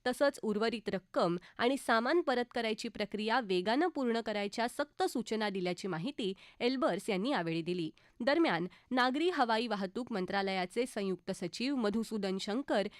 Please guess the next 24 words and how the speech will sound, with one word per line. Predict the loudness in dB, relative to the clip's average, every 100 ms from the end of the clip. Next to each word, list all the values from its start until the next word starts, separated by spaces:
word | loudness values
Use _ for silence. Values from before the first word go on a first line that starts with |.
| -4
यांनी | 2 4 4
आज | 4 4 2
मुंबई | 2 2 2 4
विमानतळ | 2 2 0 2 0 2
टर्मिनल | 2 2 0 0 -2
टू | -2 0
इथं | 0 -2
भेट | -2 -2 -2
देऊन | -2 0 -2 -4 -6
इंडिगोच्या | 0 4 4 4 2 2
विमानसेवेतल्या | 2 0 -2 -2 -2 -2 -2 0 0 2
अनियमिततेनं | 4 4 4 0 -2 -4 -2 0 0
उद्भवलेल्या | -2 -2 -2 0 0 0
परिस्थितीचा | 0 -2 -4 -6 -6 -4 -2
आढावा | 0 0 -2
घेतला. | -4 -4 -4 -4 -10 _ _ _ _ _ _ _ _ _ _ _ _ -6
देशात | 0 2 2 2 2
कृत्रिम | -2 0 4 4
बुद्धिमत्तेच्या | 2 0 0 0 0 -2 2 0
विकासासाठी | 0 0 0 0 -2 -4 -4 -4
आवश्यक | 0 0 -2 -4 -4
असलेल्या | -4 -4 -2 2 2
पायाभूत | 2 2 2 0 -4
सुविधा, | -2 -2 0 0